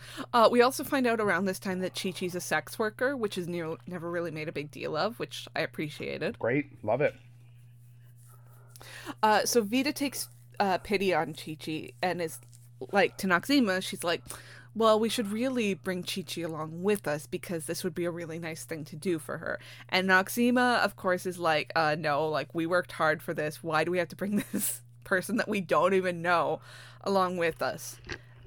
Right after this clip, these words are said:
Speaker 1: But Vida wins. She wins her over. She's got a good heart.
Speaker 2: Yeah, Vida is definitely the matriarch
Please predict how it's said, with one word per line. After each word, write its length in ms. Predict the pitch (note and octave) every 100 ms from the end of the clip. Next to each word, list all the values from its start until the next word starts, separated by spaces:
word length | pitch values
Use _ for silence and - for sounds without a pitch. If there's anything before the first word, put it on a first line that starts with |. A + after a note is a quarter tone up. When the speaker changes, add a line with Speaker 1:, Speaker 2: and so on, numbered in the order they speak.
| - - -
Speaker 1:
But 560 | G#3+ G#3 G#3 G3+ G3 - - - F3 -
Vida 240 | F#3 E3+ D3+
wins. 440 | C3+ - - - -
She 160 | -
wins 280 | A3 B3+ B3
her 160 | A#3 F3
over. 260 | C#3+ B2+
She's 180 | - G3+
got 140 | - A3+
a 60 |
good 240 | F3+ A3 G3+
heart. 340 | - D#3 - - - - - - D3
Speaker 2:
Yeah, 320 | D3 A#2+ C3+
Vida 520 | C3+ E3+ F3 E3+ E3
is 220 | D#3 C#3 A#2+
definitely 680 | C#3 B2+ C3 B2 B2 A#2+ A#2
the 480 | A#2+ A#2 G#2+ G#2+ A2 - - C3 - B2 - - - - - - - -
matriarch 1000 | C3+ D3+ E3 - F#3+ G3 F#3+ G#3 A#3+ -